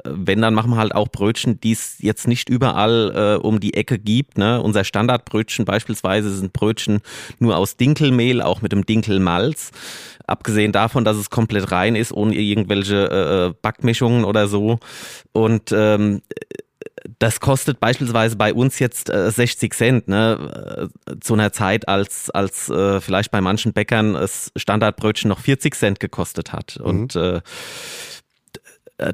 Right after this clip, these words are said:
Speaker 1: trotzdem, äh, behaupte ich mal, ist das eine Nische, die funktioniert, die natürlich nicht in dieser Menge funktioniert, klar. Und, ähm, äh, wenn, wenn, äh, die ganzen anderen Bäcker eben auch nachziehen müssen, dann werden sie mit Sicherheit auch weniger verkaufen. Aber ich denke durchaus,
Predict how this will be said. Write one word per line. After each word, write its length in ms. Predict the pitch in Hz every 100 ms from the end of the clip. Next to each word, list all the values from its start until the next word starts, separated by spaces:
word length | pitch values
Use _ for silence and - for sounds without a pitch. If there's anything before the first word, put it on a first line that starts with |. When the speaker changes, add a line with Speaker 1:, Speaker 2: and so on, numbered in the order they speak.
| -
Speaker 1:
trotzdem, 800 | - 117 - - 139 135 131 127
äh, 120 | 90
behaupte 400 | 104 104 104 -
ich 80 | 123
mal, 140 | 127
ist 200 | 87 110
das 140 | 123 113
eine 100 | 113
Nische, 360 | 107 127 127
die 160 | 110 110
funktioniert, 720 | - 120 - 104 101 131 156
die 160 | 123 117
natürlich 380 | 110 107 113 -
nicht 200 | 127 -
in 80 | 101
dieser 240 | 98 92
Menge 260 | 87 113 208
funktioniert, 720 | - 175 - 147 143 147 -
klar. 440 | 101 92 135 202 - _ - - - _ _
Und, 400 | 113 117 120 - -
ähm, 420 | 113 107 107 110
äh, 320 | 113 98 107
wenn, 380 | 107 107 110 104
wenn, 340 | 104 107 104
äh, 320 | 101 76 98 98
die 160 | 98
ganzen 300 | 92 107 120
anderen 480 | 92 107 107 104 85
Bäcker 340 | - 110 123
eben 240 | 92 107 101
auch 260 | 76 107
nachziehen 640 | 113 95 107 - - 110 101
müssen, 460 | 117 - 165 156
dann 240 | 117 107 98
werden 180 | 104
sie 80 | 117
mit 160 | 107 95
Sicherheit 380 | 110 117 98 -
auch 260 | 110 104
weniger 380 | 98 113 147 143
verkaufen. 520 | - 117 117 110 127
Aber 200 | 127 101
ich 160 | 104 -
denke 320 | 95 110 127
durchaus, 720 | 104 98 - 82 107 - -